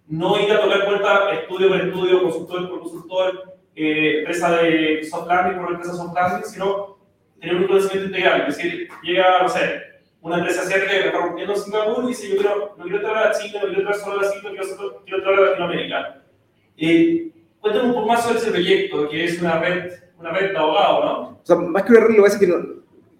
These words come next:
Speaker 2: nosotros en, en Denton somos una sola oficina en todo el mundo. Deben ser, no sé, ciento setenta oficinas, noventa países, una, eh, en realidad es una locura. Y,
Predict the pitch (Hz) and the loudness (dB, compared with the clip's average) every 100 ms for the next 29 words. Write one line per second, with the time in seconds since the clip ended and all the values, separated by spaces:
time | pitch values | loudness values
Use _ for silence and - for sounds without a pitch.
0 | _ _ _ 131 160 175 123 135 135 135 | _ _ _ -2 2 2 2 -2 -4 -2
1 | 127 143 175 196 185 - 151 - - 175 | 4 4 4 2 0 -2 -4 -6 -2 2
2 | 196 185 196 190 165 - 185 196 196 160 | 2 2 0 0 -4 -2 2 2 2 2
3 | 175 175 143 113 - - - _ _ _ | 4 4 4 2 -2 -6 -12 _ _ _
4 | 123 127 139 139 139 131 131 - 123 - | -6 0 2 2 2 0 -4 -12 -6 2
5 | 139 123 - 127 - 131 131 127 127 120 | 4 4 -2 -8 -4 -2 -2 -2 -2 -2
6 | 127 131 127 139 139 127 127 131 131 127 | -4 -8 -6 2 2 2 0 -2 -2 0
7 | 127 131 131 127 127 127 131 127 123 131 | 0 0 -4 -4 -4 -4 -4 -4 -6 -8
8 | 120 - 120 131 156 170 156 135 127 - | -10 -12 -8 0 2 4 2 2 -2 -6
9 | - _ _ _ _ _ 143 - - | -16 _ _ _ _ _ -4 -4 -14